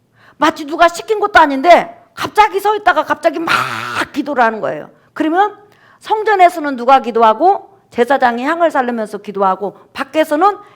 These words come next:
향 냄새를 맡은 누가? 어, 성도들이, 하나님의 백성들이 기도를 한다. 그것을 우리가 알 수 있죠. 예.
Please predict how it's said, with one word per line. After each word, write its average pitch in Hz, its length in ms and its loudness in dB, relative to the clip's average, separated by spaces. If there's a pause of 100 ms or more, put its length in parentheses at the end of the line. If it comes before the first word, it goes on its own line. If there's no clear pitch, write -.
향 440 280 -2
냄새를 311 440 4
맡은 262 400 0
누가? 285 460 0 (500)
어, 196 360 0 (100)
성도들이, 330 720 -2 (120)
하나님의 294 480 -2
백성들이 180 600 -10
기도를 180 340 -12
한다. 165 680 -14 (300)
그것을 254 480 -4 (160)
우리가 170 440 -6 (180)
알 190 180 -12
수 - 120 -20
있죠. - 400 -18 (220)
예. 147 140 -14